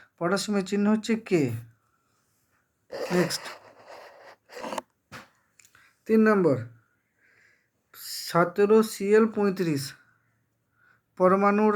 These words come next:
নিউট্রন সংখ্যা হলো সতেরো, আঠারো, পঁয়ত্রিশ,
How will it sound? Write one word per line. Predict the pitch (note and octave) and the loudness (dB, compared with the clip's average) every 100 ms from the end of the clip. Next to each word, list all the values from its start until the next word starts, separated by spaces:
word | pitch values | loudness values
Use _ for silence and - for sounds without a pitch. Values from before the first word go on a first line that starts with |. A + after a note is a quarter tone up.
| F3+ | 0
নিউট্রন | F3 G#3 G#3+ A3+ A3 | 0 0 2 0 2
সংখ্যা | A3+ G#3+ F#3+ | 2 4 2
হলো | D3 B2 - _ _ _ _ _ _ - | 2 -2 -8 _ _ _ _ _ _ -8
সতেরো, | F3 E3+ F#3+ F#3 G3+ G#3 G#3+ _ _ _ _ _ _ D3+ | -4 -2 0 2 2 0 -4 _ _ _ _ _ _ -10
আঠারো, | D3+ D3 F#3+ F#3 G3 G3+ - _ _ - | -6 0 2 2 2 0 -8 _ _ -4
পঁয়ত্রিশ, | E3+ E3 E3 F3+ G3 | -2 -2 -2 0 2